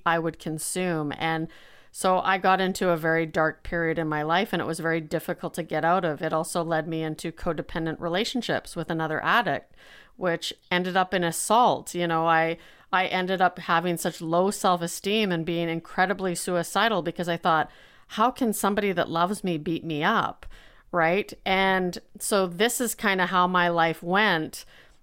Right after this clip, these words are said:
until I decided, "Well, you know what? I'm gonna do what society tells me to, and I'm gonna get married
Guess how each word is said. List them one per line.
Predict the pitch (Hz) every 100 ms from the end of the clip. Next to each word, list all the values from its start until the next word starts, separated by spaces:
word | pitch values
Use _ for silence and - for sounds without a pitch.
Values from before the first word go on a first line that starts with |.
| - -
until | 190 185 - 208 196
I | 190
decided, | 180 185 - 190 185 180
"Well, | 180 196
you | 196
know | 196 202
what? | 175 214
I'm | 226 233
gonna | 226
do | 202 202
what | 190
society | 185 - 185 175 165
tells | - 185 185
me | 190
to, | 170 180
and | 160 -
I'm | 180 202
gonna | 202
get | 180 165
married | 170 165 160 143 131